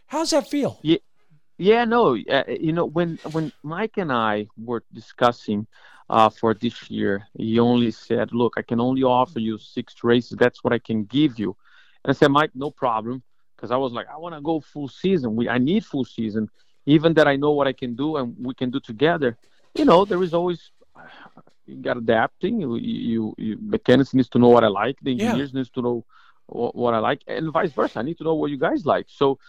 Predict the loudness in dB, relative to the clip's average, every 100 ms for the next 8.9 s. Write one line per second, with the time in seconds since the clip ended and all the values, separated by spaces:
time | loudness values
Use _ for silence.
0 | _ _ -12 -8 -8 -6 -4 -4 -6 -10
1 | _ _ -4 2 6 8 8 6 4 0
2 | 0 _ _ _ -8 -2 -2 -2 -8 _
3 | -12 -8 -2 0 0 -2 -6 _ -6 -2
4 | 0 0 -2 0 0 0 -2 -4 -4 -2
5 | 0 0 0 -2 -4 -4 -2 2 2 2
6 | -2 -6 -8 -10 _ -10 -4 -2 -2 -8
7 | _ -6 0 0 0 -2 -6 -4 -8 -8
8 | _ -20 -20 _ 2 6 6 6